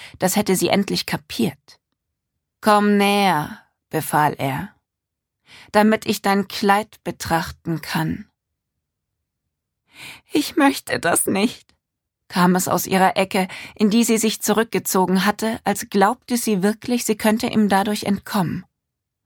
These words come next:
Es war auch völlig vergebens, sich mit den Händen die Brüste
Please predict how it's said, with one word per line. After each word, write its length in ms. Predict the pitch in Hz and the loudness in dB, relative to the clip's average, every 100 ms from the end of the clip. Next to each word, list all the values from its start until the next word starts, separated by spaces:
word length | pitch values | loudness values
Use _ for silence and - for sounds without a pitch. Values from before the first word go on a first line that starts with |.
| _ - - | _ -20 -2
Es 200 | - 226 | 0 4
war 180 | 247 247 | 4 4
auch 100 | 220 | 0
völlig 360 | - 226 208 - | 0 0 0 0
vergebens, 600 | 185 135 202 214 170 - | -2 2 2 2 0 -4
sich 260 | - 180 | -2 0
mit 160 | 185 165 | 0 2
den 120 | 175 | 2
Händen 400 | 175 196 185 185 | 4 2 2 0
die 120 | 180 | 0
Brüste 680 | - 175 196 - - 170 160 | -2 -2 0 -2 -2 0 0